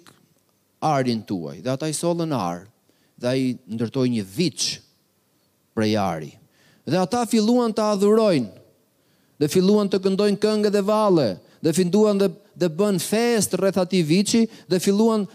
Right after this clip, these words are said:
t'i thonë njëri tjetrit, "Ky viçi këtu, prej ari, ky është Perëndia që të nxorri nga Egjipti." Idhujt e vegjël, të fshehur,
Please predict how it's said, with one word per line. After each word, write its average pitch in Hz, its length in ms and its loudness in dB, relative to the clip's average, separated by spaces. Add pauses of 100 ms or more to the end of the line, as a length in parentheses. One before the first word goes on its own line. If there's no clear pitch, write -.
(120)
t'i 196 120 2
thonë 214 260 0
njëri 208 200 4
tjetrit, 214 440 0 (180)
"Ky 262 140 4
viçi 240 420 2
këtu, 254 460 2
prej 202 200 2
ari, 247 420 0 (180)
ky 254 100 4 (120)
është - 140 0
Perëndia 214 460 2
që 185 160 2
të 185 120 0
nxorri 165 320 2
nga 151 160 2
Egjipti." 113 460 -4 (3000)
Idhujt 220 360 2
e 254 100 4
vegjël, 143 500 0 (560)
të 160 100 0
fshehur, 135 640 0